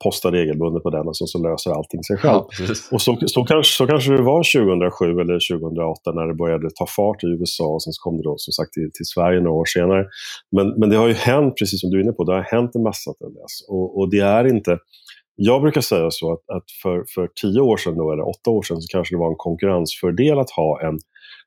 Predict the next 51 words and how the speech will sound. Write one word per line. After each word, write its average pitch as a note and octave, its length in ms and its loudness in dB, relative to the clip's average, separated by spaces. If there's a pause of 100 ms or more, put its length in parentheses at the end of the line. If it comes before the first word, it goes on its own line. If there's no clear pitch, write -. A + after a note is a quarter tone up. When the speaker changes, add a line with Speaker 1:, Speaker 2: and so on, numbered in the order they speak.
(220)
Speaker 1:
eh, F2 280 0
en, F2 220 0
en E2+ 80 -2
sajt - 440 0
med F2 100 0
mycket F2 260 -2
värdefullt D#2+ 420 0
innehåll D#2 440 -2
eller D#2 120 -2
att D#2+ 120 -8
jobba F#2 420 2
s-, - 480 -8
konsekvent - 580 -2
med B2 320 2
värdeskapande E2 640 -2
innehåll. F2 340 -4
Men F#2 120 0
idag G2 420 2
är B2 40 4
inte F#2 160 0
det D#2+ 100 0
en D#2 100 -2
konkurrensfördel F#2 840 -2
längre, D#2 240 -2
därför E2+ 180 -4
att F2 100 -2
i E2+ 60 -2
princip E2+ 440 -6
alla D#2+ 360 2
gör A#2 300 2
det. - 140 -8 (800)
Då, C3 360 4
då A2 140 2
är B2+ 40 4
det B2 100 4
andra A2+ 300 4
saker - 320 -2
som E2+ 180 -4
har, E2+ 100 -2
vi F2+ 120 0
har F2+ 80 0
lärt F2+ 260 2
oss F2+ 120 -8
mer G#2 260 2
om F2+ 140 2
hur E2+ 80 -4
man D#2+ 140 -2
måste E2 260 -8
jobba D#2 200 -4
med D#2 140 -6
innehåll D2 300 -10